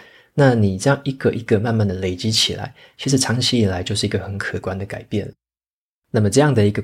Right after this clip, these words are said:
观念，可能大家都或多或少知道，可是我希望说以我自己当实际的例子，有点像身体力行的感觉，那可以让更多的朋友知道说，诶，实际上真的有人可以这样做，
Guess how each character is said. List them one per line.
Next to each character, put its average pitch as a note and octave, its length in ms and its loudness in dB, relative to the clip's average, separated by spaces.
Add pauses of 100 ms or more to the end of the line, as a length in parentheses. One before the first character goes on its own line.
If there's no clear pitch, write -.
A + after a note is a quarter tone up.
观 A#2+ 360 2
念， A2+ 240 6
可 - 180 -10
能 F#2+ 220 -6
大 A2+ 120 2
家 G#2+ 160 4
都 G#2 280 0
或 A#2+ 120 0
多 G#2+ 140 2
或 G#2 100 0
少 - 200 -6
知 - 160 -6 (100)
道， G2 240 -6
可 - 140 -8
是 A2 340 2
我 G2+ 180 0
希 A#2+ 200 2
望 A#2+ 120 4
说 A2 160 2
以 G#2 120 2
我 G2 120 0
自 A#2 160 -2
己 G2 160 -4
当 G#2+ 240 -2
实 A2 200 -2
际 G#2 140 -2
的 F#2+ 140 0
例 G#2+ 240 2
子， - 240 -6 (360)
有 A2 120 0
点 A2+ 140 4
像 A2+ 180 2
身 A#2 160 2
体 C3 160 -6
力 A2+ 140 2
行 F#2 140 -2
的 F#2+ 80 -6
感 - 200 -14
觉， - 240 -12 (280)
那 G#2+ 140 0
可 - 180 -4
以 - 20 2
让 G2 300 2
更 B2 160 2
多 A2 100 2
的 A2 80 0 (100)
朋 - 200 -6
友 G#2 160 0
知 - 100 -6
道 G2 140 0
说， - 120 -8
诶， C3 120 0
实 - 180 0
际 D#3 140 2
上 D3 180 2
真 D3 140 0
的 E3 100 4
有 A2 80 2
人 F#2+ 140 -6
可 A2 80 -2
以 G2+ 40 2
这 G2+ 60 2
样 G2 140 0
做， G#2+ 240 -4